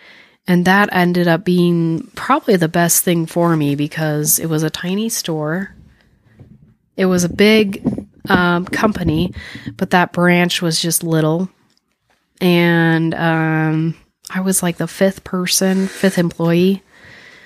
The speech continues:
And they were, it was all guys, which sounds bad, but I just love that because they're a lot more, like,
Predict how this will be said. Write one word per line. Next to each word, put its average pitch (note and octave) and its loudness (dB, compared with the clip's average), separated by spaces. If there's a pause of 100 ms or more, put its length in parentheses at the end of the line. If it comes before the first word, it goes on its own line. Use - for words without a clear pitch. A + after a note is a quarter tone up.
(680)
And E3+ 4
they F3 4
were, F3+ 2
it F#3+ 4
was F3 4
all F#3 2
guys, C#3+ -2 (340)
which F3+ -4 (1080)
sounds B3 2
bad, A3 4
but G#3 2
I G3 4
just G#3+ -2
love F3+ 2
that G3 2
because F3 0
they're E3+ 0
a E3 0
lot D#3+ -2
more, D#3+ 2
like, D3+ -2